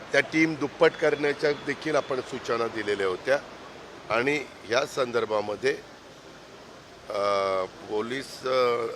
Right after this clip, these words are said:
रिमांड पण पीसी पण वाढलेली आहे, कोर्टाच्या पुढं हजर केल्यानंतर आत्तापर्यंत अटक केलेल्यांना सगळ्या गोष्टी. आणि अजून पण आहे, त्यांच्या घरात अजून एक सून आहे,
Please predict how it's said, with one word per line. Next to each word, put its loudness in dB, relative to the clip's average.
रिमांड 2
पण -2
पीसी -6
पण 2
वाढलेली 4
आहे, -2
कोर्टाच्या 2
पुढं 0
हजर 2
केल्यानंतर 2
आत्तापर्यंत 0
अटक 0
केलेल्यांना -2
सगळ्या 4
गोष्टी. 0
आणि 2
अजून 2
पण 4
आहे, 4
त्यांच्या -2
घरात 4
अजून 0
एक 0
सून -4
आहे, 0